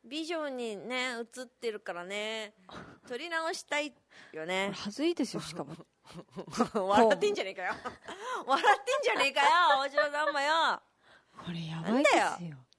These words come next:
Speaker 1: えー、ひふみさん。「変なダンパチ来てるのか」って。まだいらしてないようですが。
Speaker 2: はい。
Speaker 1: はい。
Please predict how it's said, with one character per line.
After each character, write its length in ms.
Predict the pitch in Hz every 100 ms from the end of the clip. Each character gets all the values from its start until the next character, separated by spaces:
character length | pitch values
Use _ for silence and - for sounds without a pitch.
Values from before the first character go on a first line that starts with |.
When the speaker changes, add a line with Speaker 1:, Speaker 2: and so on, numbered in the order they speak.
| _ _ _ _ _ _ _ _ _ _ _ _
Speaker 1:
え 80 | - 196 185
ー、 40 |
ひ 180 | 214 359
ふ 220 | 381 381
み 220 | 359 370 359
さ 180 | -
ん。 80 | - - _ _
「変 220 | 440 539 453
な 80 |
ダ 160 | 240 226
ン 60 | 220
パ 140 | 226
チ 120 | -
来 100 | -
て 180 | - 403
る 100 | 302
の 140 | 185
か」 160 | - -
っ 20 |
て。 180 | - - - _ _ - -
ま 240 | - 262 269
だ 220 | 233 202
い 220 | 160 214
ら 160 | 220 240
し 160 | - -
て 280 | - 190
な 240 | 185 190 196
い 240 | 190 180
よ 460 | 160 165 165 156 151
う 60 | - _
で 140 | 156
す 380 | 151 - 143 131
が。 300 | 123 131 110 _ _ _ _ _
Speaker 2:
は 180 | -
い。 20 | 143
Speaker 1:
は 0 |
い。 140 | -